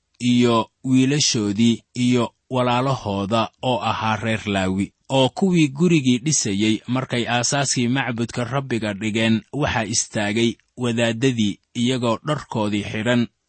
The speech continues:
oo turumbooyin wata, iyo kuwii reer Laawi oo ahaa ilmo Aasaaf, oo haysta suxuun laysku garaaco inay Rabbiga ammaanaan, sidii uu ahaa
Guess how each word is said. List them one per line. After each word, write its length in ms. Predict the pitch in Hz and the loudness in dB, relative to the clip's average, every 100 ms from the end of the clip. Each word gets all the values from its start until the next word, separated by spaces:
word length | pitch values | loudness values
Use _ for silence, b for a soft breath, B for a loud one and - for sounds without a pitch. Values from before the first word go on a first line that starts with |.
| - | -6
oo 140 | 117 | -6
turumbooyin 800 | - 120 117 110 113 113 127 127 | -2 0 2 2 2 2 2 2
wata, 400 | 107 98 - 98 _ _ | 0 -4 -6 -8 _ _
iyo 240 | - 131 131 | -2 0 0
kuwii 340 | - 170 135 | 2 4 4
reer 240 | 127 143 131 | 2 -2 -2
Laawi 340 | 117 107 110 104 | -2 0 0 0
oo 200 | 117 110 | 0 0
ahaa 440 | 110 - 117 113 - - | -2 0 2 2 0 -4
ilmo 280 | 131 135 - | 0 2 0
Aasaaf, 680 | 113 110 - 110 101 - - - - | 0 0 0 0 0 -2 -12 -16 -2
oo 180 | 147 143 | 2 2
haysta 640 | 113 110 - - 123 123 _ - | 2 -2 -2 0 0 0 _ -6
suxuun 600 | - - 107 127 139 139 - | -2 -2 -2 0 0 0 -4
laysku 380 | 127 117 - 143 | -6 -2 0 0
garaaco 640 | 123 110 98 95 98 113 107 | -2 0 0 0 2 2 0
inay 280 | 139 127 120 | -4 -2 0
Rabbiga 480 | 110 135 123 117 107 | 0 -4 0 -2 0
ammaanaan, 640 | 110 107 104 110 113 104 - - | 0 0 2 2 2 0 -4 -8
sidii 340 | - 139 123 | -4 -2 -2
uu 260 | 98 127 107 | -2 -2 -4
ahaa 340 | 104 107 107 | -4 -6 -6